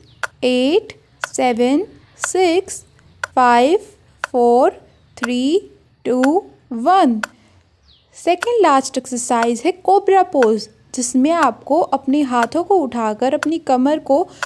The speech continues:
सुंडी तक उठाना है और अपने shoulders जो है कंधों को बाहर की तरफ खोल लेना है और कमर को जितना पीछे लेके जा सकते हैं उतना लेके गर्दन को भी उतना ही पीछे लेके जाना है। ये सबसे best exercise है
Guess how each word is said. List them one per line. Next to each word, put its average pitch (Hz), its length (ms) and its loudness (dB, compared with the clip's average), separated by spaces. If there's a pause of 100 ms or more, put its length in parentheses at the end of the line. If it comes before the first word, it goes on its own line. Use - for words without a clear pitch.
(140)
सुंडी 381 380 2
तक 415 200 0
उठाना 233 420 -2
है 254 180 0
और 339 100 2
अपने 320 760 -2
shoulders 294 680 0
जो 294 80 0
है 320 100 2
कंधों 285 320 2
को 370 200 2
बाहर 247 320 2
की 370 140 0
तरफ 311 300 0
खोल 254 240 0
लेना 240 280 0
है 202 220 -6 (380)
और 269 120 -4
कमर 330 340 0
को 403 220 2
जितना 320 440 0
पीछे 359 320 0
लेके 302 280 -2
जा 247 220 0
सकते 247 320 -6
हैं 339 160 -2
उतना 311 360 0
लेके 285 340 -2 (100)
गर्दन 269 340 0
को 285 140 -2
भी 302 120 -4
उतना 302 380 -4
ही 359 140 2
पीछे 320 340 -2
लेके 277 240 -2
जाना 240 300 -4
है। 226 140 -6 (480)
ये 320 120 0
सबसे 330 480 -2
best 262 380 0
exercise 240 760 -4
है 302 120 0